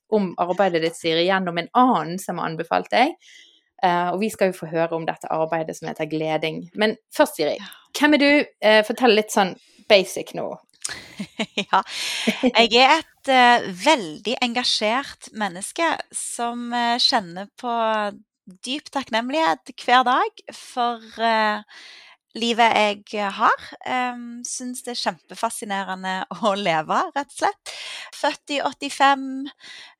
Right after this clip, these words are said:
Speaker 2: yngst av tre søstre, hadde lite venner i barndommen og ungdommen, fant aldri min plass. Tror jeg egentlig er født for sent, <laughs> for jeg har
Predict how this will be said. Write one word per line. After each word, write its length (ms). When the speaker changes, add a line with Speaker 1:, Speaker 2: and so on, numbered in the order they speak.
Speaker 2:
yngst 440
av 140
tre 280
søstre, 760
hadde 440
lite 400
venner 460
i 120
barndommen 640
og 140
ungdommen, 480
fant 320
aldri 480
min 420
plass. 520
Tror 260
jeg 80
egentlig 380
er 100
født 260
for 220
sent, 640
<laughs> 220
for 180
jeg 200
har 180